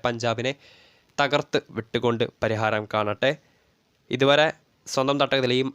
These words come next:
ആ, സീസണിൽ ഏഴ് മത്സരങ്ങളാണ് കേരള ബ്ലാസ്റ്റേഴ്സ് കൊച്ചിയിൽ കളിച്ചത്. അഞ്ച് വിജയവും രണ്ട് സമനിലയുമാണ്, അൺബീറ്റൻ ആണ്, പരാജയമറിയാതെയാണ് സ്വന്തം തട്ടകത്തിൽ ബ്ലാസ്റ്റേഴ്സ് ഇതുവരെ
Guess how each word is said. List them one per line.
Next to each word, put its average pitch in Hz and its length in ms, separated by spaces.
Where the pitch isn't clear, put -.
ആ, 117 240
സീസണിൽ 131 480
ഏഴ് 131 300
മത്സരങ്ങളാണ് 135 460
കേരള 113 300
ബ്ലാസ്റ്റേഴ്സ് 117 460
കൊച്ചിയിൽ 117 440
കളിച്ചത്. 120 420
അഞ്ച് 117 280
വിജയവും 123 400
രണ്ട് 127 280
സമനിലയുമാണ്, 120 680
അൺബീറ്റൻ 135 560
ആണ്, 120 120
പരാജയമറിയാതെയാണ് 120 960
സ്വന്തം 135 340
തട്ടകത്തിൽ 127 540
ബ്ലാസ്റ്റേഴ്സ് 117 460
ഇതുവരെ 113 300